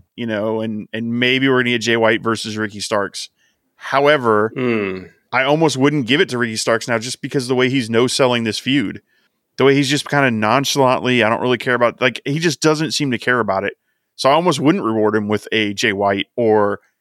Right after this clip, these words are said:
Speaker 1: anybody else in the Bullet Club that, that could potentially come in.
Speaker 2: Yeah, he's coming out with the poo-poo
Speaker 1: Yeah.
Speaker 2: face. <laughs>
Speaker 1: Yeah, like, I just, I don't wanna be doing this.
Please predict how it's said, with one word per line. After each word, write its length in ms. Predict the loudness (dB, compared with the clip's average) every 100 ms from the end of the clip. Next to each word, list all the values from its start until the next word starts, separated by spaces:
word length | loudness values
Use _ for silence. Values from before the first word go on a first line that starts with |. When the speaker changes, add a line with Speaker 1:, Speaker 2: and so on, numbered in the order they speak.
| _ _ _
Speaker 1:
anybody 360 | -2 0 2 4
else 220 | 2 0
in 240 | -4 -4 -2
the 80 | -2
Bullet 300 | 2 0 2
Club 360 | 2 0 0 -10 _
that, 200 | -2 -2 _ -6
that 180 | -6 0
could 200 | -2 -2
potentially 480 | -6 -4 -2 -2
come 200 | -2 -2 -2
in. 200 | -6 -8 _ _ _ _ _ _ _ _ -4
Speaker 2:
Yeah, 140 | 0
he's 160 | 0 -2
coming 220 | -2 0
out 120 | 2
with 100 | 0 -6
the 60 |
poo-poo 280 | -4 -4 0
Speaker 1:
Yeah. 180 | 2 4
Speaker 2:
face. 340 | 2 -2 -10 -12 -4
<laughs> 240 | -4 0
Speaker 1:
Yeah, 120 | 2 2
like, 140 | 2
I 80 | 0
just, 180 | -2 -2
I 80 | 0
don't 140 | 0
wanna 120 | 0 0
be 60 |
doing 240 | -2 -2 -2
this. 320 | -8 -12 -16